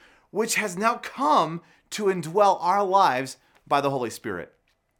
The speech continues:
So Paul says in our passage that we experience this forgiveness and redemption in Jesus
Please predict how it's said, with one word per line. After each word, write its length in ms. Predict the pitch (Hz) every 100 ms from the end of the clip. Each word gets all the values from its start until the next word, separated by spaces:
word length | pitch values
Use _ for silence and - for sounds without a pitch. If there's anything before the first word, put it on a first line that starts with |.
| _ _ _ -
So 180 | - 233
Paul 340 | 226 - 277 311
says 240 | 269 202
in 80 | 190
our 160 | 165
passage 600 | 160 - 226 233 175 147 - - _
that 240 | 220 180 175
we 340 | 269 311 254
experience 920 | 190 - - - - 220 262 269 190
this 160 | 156 180
forgiveness 640 | - 175 123 220 254 233
and 260 | 233 190 185
redemption 540 | 175 131 190 208 190
in 160 | 147 147
Jesus 480 | 139 202 160 123